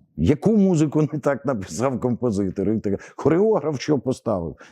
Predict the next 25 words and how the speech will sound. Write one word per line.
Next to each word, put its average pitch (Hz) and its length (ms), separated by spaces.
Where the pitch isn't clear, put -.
Чому 175 280
оркестр 160 580
так 117 200
не 110 160
заграв, 98 400
як 98 220
треба? 85 360
Наприклад. 110 540
Це - 160
нормальне 196 480
явище. 76 600
Нічого 123 460
страшного 120 560
в - 20
цьому 117 320
нема. 92 340
Коли 104 260
в 85 60
запасі 85 720
є 87 240
репертуар, 110 600
який 101 300
перекриває 110 880
цей 87 240
провал. 78 480